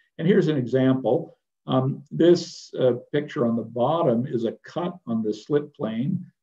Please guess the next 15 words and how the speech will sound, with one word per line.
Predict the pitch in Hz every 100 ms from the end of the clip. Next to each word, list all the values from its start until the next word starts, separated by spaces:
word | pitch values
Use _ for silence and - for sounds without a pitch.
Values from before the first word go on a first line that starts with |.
| _
of | 117 107
an |
aluminum | 110 117 143 151 131 113
alloy | 117 135 123 107 110
with | 110 113
these | 113 107 101 _ _ 117
green | 123 139 139 127 113
precipitates | 101 - 202 156 - 101 98 -
in | 98
it, | 165 190 _ _ _ _ _ _
or | 104
look | 98 117 139 -
green, | 107 104 117
and | 180 - 131
the, | 123 123 123